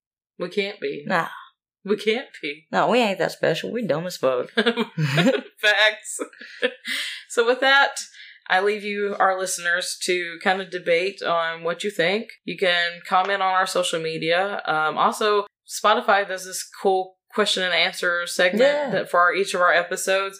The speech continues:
Speaker 1: Shelby and I have not found out how to exactly reply through that segment,
Speaker 2: No.
Speaker 1: but regardless, we still see 'em. We do get them and we love them. And so we're gonna continue to start getting in the habit of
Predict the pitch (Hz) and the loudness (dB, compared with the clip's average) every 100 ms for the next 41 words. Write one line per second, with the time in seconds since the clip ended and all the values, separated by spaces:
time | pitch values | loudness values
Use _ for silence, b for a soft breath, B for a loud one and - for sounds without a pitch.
0 | _ - 277 294 294 269 269 254 247 226 | _ 0 2 2 4 4 4 4 2 2
1 | 233 220 208 196 185 190 190 180 160 180 | 2 2 2 2 4 0 2 -2 0 0
2 | 175 165 156 156 - 202 196 190 185 - | 0 0 0 -2 -2 4 4 4 -4 -12
3 | 180 196 208 208 185 202 180 - 214 208 | -6 -2 0 0 2 2 2 2 0 2
4 | 214 208 - 214 214 202 208 196 190 190 | -2 -2 -6 0 4 4 4 4 2 -2
5 | 190 180 - 208 220 254 254 247 233 - | -6 -12 0 2 4 2 2 0 0 2
6 | 226 - 208 185 180 190 214 214 180 175 | 0 2 2 4 2 2 2 2 2 0
7 | 180 170 165 165 170 160 180 175 170 175 | 2 0 0 0 2 2 2 -2 -4 -2
8 | - 170 165 185 196 208 208 208 180 196 | -2 -2 0 0 2 2 0 -2 -2 -4
9 | 180 175 170 - - 170 165 165 165 170 | -6 -8 -10 -6 2 4 4 0 -4 -4
10 | 160 151 151 147 147 147 151 | -4 -2 0 0 -2 -2 -2